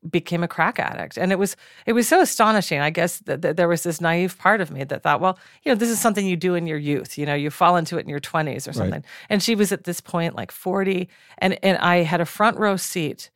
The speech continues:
Speaker 1: uh, to her downfall, essentially. You know,
Speaker 2: Mm.
Speaker 1: sh-, the way she went from being my friend to being, as you say, Steve, this other person, uh, who I kn-, who I knew she wasn't.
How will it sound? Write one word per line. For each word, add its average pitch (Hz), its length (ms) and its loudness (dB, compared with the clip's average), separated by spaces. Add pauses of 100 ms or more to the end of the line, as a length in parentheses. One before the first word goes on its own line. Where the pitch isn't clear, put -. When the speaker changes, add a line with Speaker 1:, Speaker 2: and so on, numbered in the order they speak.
(440)
Speaker 1:
uh, 156 480 2
to 175 340 4
her 175 480 4
downfall, 151 500 0
essentially. - 640 -6
You 175 140 -4
know, 160 160 4
Speaker 2:
Mm. 160 60 0
Speaker 1:
sh-, - 420 -10
the 180 260 -4
way 180 220 4
she 180 220 -2
went 165 260 -2
from 156 200 -2
being 151 380 -4 (520)
my 143 120 -2
friend 214 460 4 (400)
to 170 140 -6
being, 151 480 -2 (460)
as 151 220 0
you 180 80 -2
say, 160 240 -2
Steve, 139 300 -8
this 151 220 -8
other 170 200 0
person, 170 680 -2 (140)
uh, 147 360 0
who 170 200 -2
I 165 180 2
kn-, 170 200 -4 (140)
who 190 120 -2
I 175 80 4
knew 175 300 6
she - 180 -2
wasn't. 135 480 -8